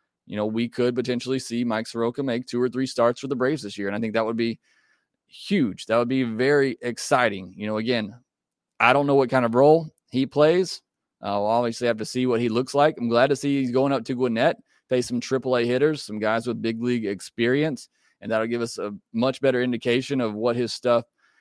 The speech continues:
you know, looks like. Uh, but just very s-, excited for Mike Soroka.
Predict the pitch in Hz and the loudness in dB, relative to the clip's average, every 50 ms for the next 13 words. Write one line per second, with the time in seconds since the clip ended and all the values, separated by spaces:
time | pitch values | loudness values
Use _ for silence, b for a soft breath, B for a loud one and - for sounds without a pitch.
0 | _ _ - 131 135 120 107 104 127 156 160 - - 170 165 175 190 - - - | _ _ -4 -2 0 0 2 4 4 2 2 2 4 6 6 6 6 2 -6 -20
1 | _ _ _ _ _ _ _ _ - 90 101 98 101 104 110 110 127 139 - - | _ _ _ _ _ _ _ _ -10 -8 -6 -4 -2 -2 -2 -2 -4 -4 -2 2
2 | 170 170 160 147 127 131 - - 123 - 143 135 131 127 113 120 123 123 123 120 | 2 2 2 2 -2 -8 -12 -14 -6 0 2 2 2 2 0 -2 0 0 0 -2
3 | - - 117 120 127 127 117 - 120 117 107 | -4 -2 0 2 2 2 2 2 0 0 0